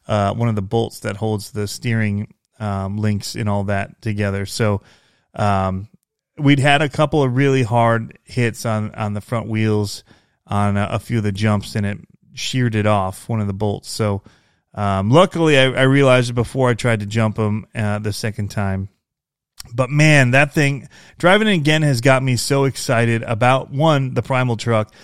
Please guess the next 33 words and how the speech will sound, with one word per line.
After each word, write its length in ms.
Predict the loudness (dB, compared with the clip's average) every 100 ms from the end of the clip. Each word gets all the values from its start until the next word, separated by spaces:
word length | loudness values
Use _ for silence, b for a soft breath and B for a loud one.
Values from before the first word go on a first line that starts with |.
| B B B -4
and 440 | 0 2 0 -2 -6
two, 260 | -2 2 4
just 260 | 2 -2 -2
about 200 | -2 0
R 120 | -2
C 220 | -2 -2
again. 440 | -2 -4 -4 -6 -6
Like, 400 | -4 -4 -8 -20 -4
I've, 360 | -2 -2 -6 -2
I've 280 | 0 2
been 120 | 0 -2
excited 440 | -2 -2 0 0
about 240 | 0 0
it. 60 | 0
We've 120 | -2
been 100 | -2
doing 160 | 0 0
a 60 |
lot 140 | -2 -2
with 100 | -4
the 60 |
minis, 420 | -2 0 0 0 0
whatever, 340 | -2 0 -2
but 260 | 0 -2 -4 _ _ _ _ _ _
man, 600 | -8 -2 2 2 2 0
that, 460 | 2 4 4 0 -2
there's 240 | 0 2
just 380 | 0 0 0 -2
something 540 | 0 0 0 0 0 0
different 420 | -2 0 -2 -4
about 500 | -4 0 0 0 _
that 320 | -4 -2 -4 -6
truck, 440 | -2 0 0